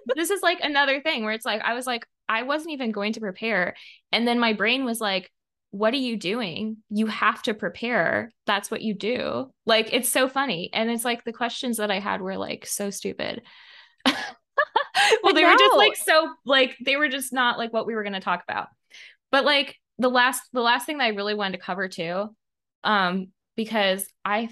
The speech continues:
Speaker 2: felt like it was just really important, um, was, like, the power of the decisions, because, like, that seems to be the moving,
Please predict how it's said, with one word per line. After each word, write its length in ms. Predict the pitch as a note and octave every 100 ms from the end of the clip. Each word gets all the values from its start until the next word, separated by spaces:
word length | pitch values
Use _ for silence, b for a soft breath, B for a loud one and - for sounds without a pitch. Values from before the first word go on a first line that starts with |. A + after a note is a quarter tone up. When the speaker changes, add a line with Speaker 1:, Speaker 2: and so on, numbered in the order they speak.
| -
Speaker 2:
felt 220 | A3 G#3+
like 200 | G3+ G3
it 100 | G#3
was 180 | F#3 F#3
just 240 | F#3 -
really 600 | F#3 F3 E3+ E3 F3 F#3+ - _ -
important, 680 | F#3 F#3+ F3 - C3 A#3 - _ _ _ G3+
um, 520 | G3 F#3 F3+ F3+ - _ _ -
was, 220 | A3 A3
like, 180 | B3 A#3
the 100 | A3+
power 460 | - G#3 F#3+ B3 D#4
of 220 | B3+ G#3+
the 80 | G3+
decisions, 960 | F#3 - F3 F3+ B3 E4+ F#4+ F#4 - -
because, 400 | A#3+ B3+ A#3+ A3+
like, 420 | A3+ G#3 G3 - _ _ _ _ _ _ _ _ G#3+
that 300 | B3+ B3 -
seems 320 | D4+ E4 -
to 100 | C4+
be 580 | A3+ G#3+ A3+ C4+ D#4+ D#4+ -
the 640 | A#3 G#3+ G#3 G3+ G#3 G#3 - _ _ _ _ _ -
moving, 800 | G3 G3+ G#3 G#3 A#3 A#3 A3